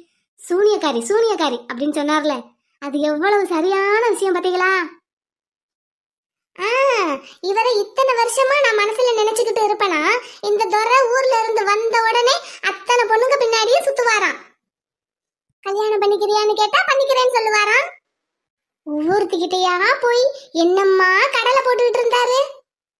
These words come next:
நானும் பார்த்துக்கிட்டே இருந்தேன் அவர் வந்து இறங்குனதுல இருந்து.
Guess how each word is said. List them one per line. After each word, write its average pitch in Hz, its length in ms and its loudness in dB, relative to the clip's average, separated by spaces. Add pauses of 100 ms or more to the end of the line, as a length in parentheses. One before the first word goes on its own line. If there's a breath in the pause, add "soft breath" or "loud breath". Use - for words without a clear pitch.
(320)
நானும் 453 500 -2
பார்த்துக்கிட்டே 554 640 0
இருந்தேன் 480 460 0
அவர் 392 240 -2
வந்து 466 280 0 (100)
இறங்குனதுல 480 500 2
இருந்து. 440 300 0